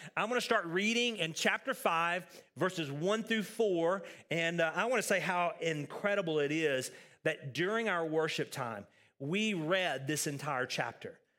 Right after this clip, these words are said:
I love when we read the Word of God during our worship time. So Zion, thank you, you and Kelly, for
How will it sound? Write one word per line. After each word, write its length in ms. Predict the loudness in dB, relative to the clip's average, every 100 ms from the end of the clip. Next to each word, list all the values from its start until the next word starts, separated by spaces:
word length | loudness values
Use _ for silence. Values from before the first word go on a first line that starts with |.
| _ -4
I 200 | 0 0
love 800 | 0 0 2 2 2 2 0 0
when 260 | -2 -2 0
we 420 | -2 -2 -6 -12 _ -20 -20 _ _
read 680 | -14 -10 -4 0 2 2 2
the 80 | 0
Word 260 | 0 0 -2
of 160 | -2
God 460 | -2 0 0 -2 -4
during 260 | -2 -2
our 100 | -2
worship 300 | 0 -2 -4
time. 180 | -6 -6
So 120 | -6
Zion, 300 | -4 -2 -2
thank 260 | -2 -4 -2
you, 120 | -4
you 200 | -4 -4
and 80 | -4
Kelly, 280 | -4 -2 -2
for 220 | -2 -6